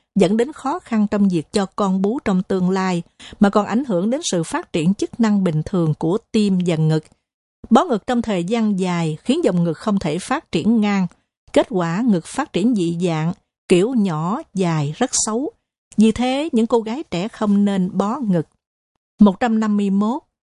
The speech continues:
Năm điều không nên đối với phụ nữ giảm cân. Một, phụ nữ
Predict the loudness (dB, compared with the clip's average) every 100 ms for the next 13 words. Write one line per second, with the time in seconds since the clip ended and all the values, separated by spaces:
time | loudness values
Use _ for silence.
0 | 0 2 4 2 0 -2 -2 0 2 2
1 | 0 -2 0 0 0 -2 -2 0 0 0
2 | -4 -2 -2 -2 -4 -2 0 0 _ _
3 | _ _ _ _ 6 6 2 -4 _ -6
4 | 2 4 4